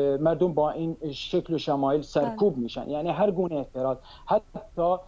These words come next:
Speaker 1: احترا-، شما در اعتراضات اخیر،
Speaker 2: مم.
Speaker 1: اه، اخیر کارگری اگر توجه بکنید، اه، سرکوب، اه، جوریه که اه، چهل و یک نفر کارگر توی اهواز و، اه،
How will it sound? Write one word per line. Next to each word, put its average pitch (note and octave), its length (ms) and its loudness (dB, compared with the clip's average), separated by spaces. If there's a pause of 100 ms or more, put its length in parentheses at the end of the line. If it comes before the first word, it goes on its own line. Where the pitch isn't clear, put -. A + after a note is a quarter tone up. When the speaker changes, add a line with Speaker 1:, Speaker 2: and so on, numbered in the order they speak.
(200)
Speaker 1:
احترا-، E3+ 600 0
شما F3 320 -2
در E3 200 2
اعتراضات D#3+ 760 2
اخیر، D3 440 -2
Speaker 2:
مم. C3 240 -2 (360)
Speaker 1:
اه، C3+ 320 2
اخیر D#3 460 2 (880)
کارگری D#3 480 4
اگر D#3 260 2 (100)
توجه C3 500 0
بکنید، C3 480 -2 (340)
اه، C3+ 280 0
سرکوب، E3+ 640 0 (180)
اه، D3 440 2
جوریه D3 560 2
که C3+ 220 -2 (300)
اه، D3+ 140 4
چهل E3+ 300 2
و D#3+ 40 4
یک G#3 200 4
نفر D3+ 320 0
کارگر C#3 360 0
توی D3 260 -2
اهواز C#3 540 2
و، - 20 0
اه، D3 420 0